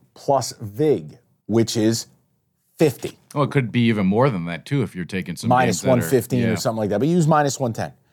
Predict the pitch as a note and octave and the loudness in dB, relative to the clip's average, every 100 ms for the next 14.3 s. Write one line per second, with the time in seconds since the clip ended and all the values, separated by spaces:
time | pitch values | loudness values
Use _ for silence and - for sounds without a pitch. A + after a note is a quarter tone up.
0 | _ _ _ _ G#2 F3 A#3+ A3 G3 F3+ | _ _ _ _ 0 2 4 2 2 0
1 | C3 G#2+ B2 C#3+ C3 F2+ E2+ C3+ D3+ D3+ | 0 2 4 4 0 -6 -6 -2 -2 0
2 | A#2+ B2 A2 G#2 G#2 - G#2+ G2 G#2+ G2 | 0 0 0 0 -2 -4 -8 -8 -8 -10
3 | - - _ - B2+ B2 A#2+ G2 G#2 C3 | -14 -18 _ -4 2 4 2 0 0 0
4 | - D3 C3 - A2+ G#2+ A2 G2 F#2+ E2 | 2 0 2 2 2 2 -2 -2 -4 -8
5 | D#2+ - - - _ _ _ _ - D3 | -8 -12 -18 -20 _ _ _ _ 0 0
6 | - - _ _ _ - A2 D#3+ A#3+ - | 0 -6 _ _ _ -4 0 0 0 -2
7 | D#4 - D#4 - F4 - - - - D#4 | -6 -2 -4 -2 -4 -4 -6 -8 -4 -6
8 | - - G#3+ A3+ - A3+ D#3 - - F#3 | -4 2 4 2 0 -2 0 -4 -2 2
9 | G3+ G#3 C#3+ D#3 D#3+ C3+ A#2+ B2+ C3 A#2+ | 4 2 2 2 2 0 -2 2 2 0
10 | - D#3 E3 D3 F#2+ D#2+ C2+ B1+ - - | -6 -2 2 2 0 -4 -12 -14 -10 -10
11 | - - - B2+ D3+ D#3+ D3 D#3+ F3 C3+ | -10 -14 -4 2 2 2 2 4 4 4
12 | A#2+ - A#3+ A3+ F2 - _ _ _ _ | -2 -2 2 2 2 -6 _ _ _ _
13 | _ _ - G2 C3 D#3+ D#3+ D3 C#3 F#2 | _ _ -4 2 4 4 4 2 2 0
14 | F#2+ F2+ | -2 -6